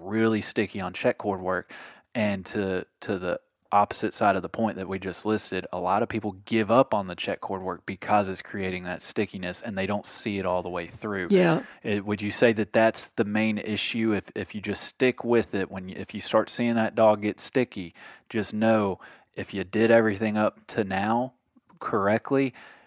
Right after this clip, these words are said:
Speaker 1: you're gonna come through this other side just fine.
Speaker 2: You are,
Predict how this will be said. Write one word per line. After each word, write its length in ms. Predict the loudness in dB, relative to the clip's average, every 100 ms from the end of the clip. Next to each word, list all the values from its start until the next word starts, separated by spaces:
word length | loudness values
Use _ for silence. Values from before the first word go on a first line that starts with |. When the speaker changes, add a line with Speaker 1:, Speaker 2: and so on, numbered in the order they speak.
| _ _
Speaker 1:
you're 240 | -4 -2
gonna 240 | 0 0 0
come 220 | -2 -4
through 220 | -2 -2
this 200 | -2 -2
other 220 | -2 -2
side 320 | -2 0 0 -2
just 260 | -6 -6
fine. 300 | -6 -6 -8 -16 2
Speaker 2:
You 240 | 6 8
are, 340 | 8 6 2